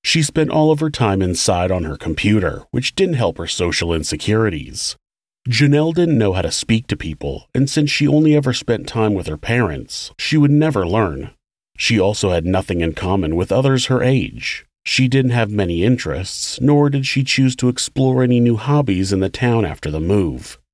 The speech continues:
Janelle's time in the new town was very similar to her time back in Pennsylvania, always alone, sheltered, and with no craving to have it any different.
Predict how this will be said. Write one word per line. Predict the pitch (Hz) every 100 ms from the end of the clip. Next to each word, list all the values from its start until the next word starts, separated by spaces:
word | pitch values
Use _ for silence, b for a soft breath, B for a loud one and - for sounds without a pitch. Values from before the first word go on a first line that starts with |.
| _ _ _ _ -
Janelle's | 143 151 160 151
time | - 147 139 131
in | 123
the | 120
new | 120 117
town | - 139 127 110
was | 117
very | 120 151 151
similar | 143 - 170 127 117 120
to | 120
her | 127
time | - 87 82
back | 80 80
in | 85
Pennsylvania, | 80 78 80 92 107 113 87 65 - _ -
always | 143 139 147 143
alone, | 151 92 80 80 95 -
sheltered, | - 135 131 - 78 78
and | - 120
with | 123
no | 135 143
craving | 139 - 143 139 127 117
to | 110
have | 120 117
it | 120
any | 127 80
different. | 104 113 76 69 -